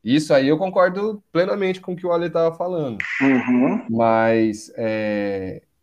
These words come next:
Speaker 1: em outro sentido, no Atlético Goianiense, foi uma mudança positiva pro time, entendeu? Porque, a-, além de, é, mudar a identidade, foi uma, fo-, foi uma mudança positiva de identidade, né? Eu acho que foi uma mudança de modernização,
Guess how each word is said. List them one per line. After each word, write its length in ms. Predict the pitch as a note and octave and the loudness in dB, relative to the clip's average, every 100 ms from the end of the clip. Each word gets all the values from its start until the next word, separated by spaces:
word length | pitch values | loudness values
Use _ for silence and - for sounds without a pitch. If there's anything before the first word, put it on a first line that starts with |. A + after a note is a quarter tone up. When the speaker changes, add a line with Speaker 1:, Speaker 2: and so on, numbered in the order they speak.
| - | -2
Speaker 1:
em 140 | D3 | 2
outro 180 | F3 E3+ | 2 0
sentido, 520 | D#3+ C3+ - D3+ C#3+ | -2 -2 2 2 2
no 160 | A#2+ D3 | 0 2
Atlético 420 | D#3 C3 B2 B2+ | 0 0 -2 -2
Goianiense, 920 | A#2 G#2+ G2+ G2+ A#2+ F3 F#3 - - _ _ _ _ | -4 -4 -4 -4 -4 -4 -8 -14 -20 _ _ _ _
foi 180 | _ D#3+ | _ 0
uma 140 | G#3+ G#3 | 2 0
mudança 300 | F3+ E3+ D#3+ | -2 -2 -2
positiva 420 | D#3 B2+ - A#2 | -2 -4 -4 -4
pro 160 | A2 A2 | -4 -8
time, 300 | - G#2+ F#2+ | -8 -8 -8
entendeu? 320 | G2+ G#2 B2 | -8 -4 -4
Porque, 680 | A#2+ A2+ - C3+ C3+ B2+ A#2+ _ _ _ _ _ _ | -4 -8 -4 -4 -2 -4 -6 _ _ _ _ _ _
a-, 320 | A#2 B2 - C3+ | -4 -4 0 0
além 260 | C#3+ F#3+ | 2 0
de, 260 | F#3 F#3+ - _ _ _ | -4 -8 -10 _ _ _
é, 380 | C3+ B2 A#2+ A#2 | 0 2 4 2
mudar 280 | A#2+ B2+ C#3 | 0 2 4
a 60 | F3 | 4
identidade, 840 | E3 D#3 B2 A#2+ F3 C#3+ B2 A2+ - | 0 -4 0 2 2 0 -4 -8 -12
foi 140 | - D3 | -8 -4
uma, 260 | D#3+ D#3 | -4 -4
fo-, 240 | D3 D#3 D3+ | -6 -8 -8
foi 160 | D3+ | -6
uma 180 | F3 F#3 | -4 -2
mudança 300 | E3+ F3 F3+ | 0 -2 -2
positiva 600 | G3 G3+ G3 - G3 G3 | -2 -2 -2 -6 -8 -6
de 80 | D3+ | -4
identidade, 680 | B2 A#2 A#2 G2+ G2 F#2+ F#2+ | -4 -6 -6 -6 -6 -6 -10
né? 220 | G#2+ G#2+ | -12 -4
Eu 100 | G#2+ | -4
acho 160 | A2 - | -4 -8
que 60 | |
foi 80 | C3 | -10
uma 100 | C3+ | -8
mudança 380 | C3 C#3 C#3 C#3 | -6 -6 -8 -10
de 300 | C#3+ C#3+ C#3+ | -10 -10 -10
modernização, 1040 | C3 C#3+ D3 D3 D3 C#3+ - - C3+ F3+ | -8 -4 -4 -2 -4 -4 -6 -6 -6 -6